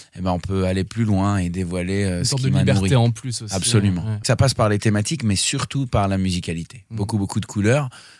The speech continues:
Speaker 1: qui font partie de mon A D N, mais
Speaker 2: Mm.
Speaker 1: qui n'étaient pas encore présentes avant.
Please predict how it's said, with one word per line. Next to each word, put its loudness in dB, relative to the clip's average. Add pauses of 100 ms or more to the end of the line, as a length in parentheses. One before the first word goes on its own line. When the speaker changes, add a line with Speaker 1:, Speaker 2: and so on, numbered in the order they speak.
(140)
Speaker 1:
qui -10
font -8
partie -8
de -4
mon -4
A -4
D -6
N, -2
mais -8
Speaker 2:
Mm. -8 (180)
Speaker 1:
qui -18
n'étaient -10
pas -6
encore -10
présentes -12
avant. -16